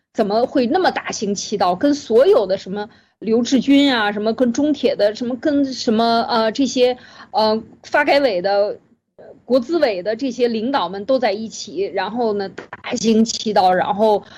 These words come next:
买官儿卖官儿，然后在中间挣这个钱，能够那么得意的在一，一地方一霸，是吧？能够跟这么多影视明星在一起搞，其实都是一样的，这是真正的信仰缺失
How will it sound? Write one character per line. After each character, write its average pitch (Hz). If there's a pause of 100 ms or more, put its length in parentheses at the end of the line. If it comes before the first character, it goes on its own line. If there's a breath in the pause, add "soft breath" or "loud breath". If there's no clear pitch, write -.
(120)
买 269
官 240
儿 254
卖 254
官 240
儿， 254
然 185
后 208
在 185
中 226
间 226
挣 240
这 208
个 185
钱， 202
能 214
够 240
那 254
么 285
得 196
意 214
的 190
在 185
一， 220
一 247
地 233
方 233
一 220
霸， - (240)
是 -
吧？ 196 (240 loud breath)
能 254
够 277
跟 302
这 339
么 330
多 240
影 202
视 214
明 214
星 339
在 254
一 185
起 196
搞， - (380 loud breath)
其 -
实 226
都 320
是 208
一 170
样 -
的， - (160)
这 196
是 -
真 381
正 294
的 135
信 262
仰 175
缺 311
失 262